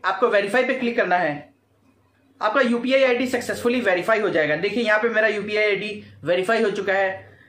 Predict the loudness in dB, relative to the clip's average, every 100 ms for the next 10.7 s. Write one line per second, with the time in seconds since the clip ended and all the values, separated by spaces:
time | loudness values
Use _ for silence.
0 | _ -6 0 2 4 2 4 4 4 4
1 | 2 2 2 0 0 0 -2 0 0 0
2 | 0 -2 -4 -2 -2 0 -2 0 -2 -2
3 | -4 -8 -2 -2 -2 -6 -20 -20 -14 -6
4 | -2 2 2 0 0 2 2 2 0 2
5 | 2 0 0 0 0 -2 -2 -2 0 -2
6 | -6 -18 _ -2 2 2 2 0 2 2
7 | 2 0 0 -2 -2 2 2 2 -2 -4
8 | -6 -12 _ _ _ -4 0 2 2 0
9 | -2 2 2 2 0 0 -2 0 0 0
10 | 0 0 0 0 -2 -4